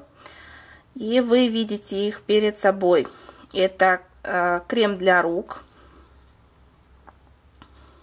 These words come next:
э, крем для, э, области декольте, масло для ногтей и кутикулы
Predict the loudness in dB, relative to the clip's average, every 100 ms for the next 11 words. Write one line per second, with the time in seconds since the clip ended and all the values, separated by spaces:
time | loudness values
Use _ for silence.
0 | -20 -20 _ -2 0 0 0 2 4 4
1 | 0 -2 2 2 2 -4 -18 -20 -20 -20
2 | -20 -16 -6 -2 0 -2 -4 -12 _ _
3 | _ _ _ -2 0 2 0 0 -4 0
4 | 0 2 -2 -2 0 2 2 -4 _ -6
5 | 2 2 2 -2 2 2 2 -2 -20 -10
6 | -2 2 2 0 -4 -8 -6 -4 -4 -4
7 | -10 -8 -8 -4 -2 0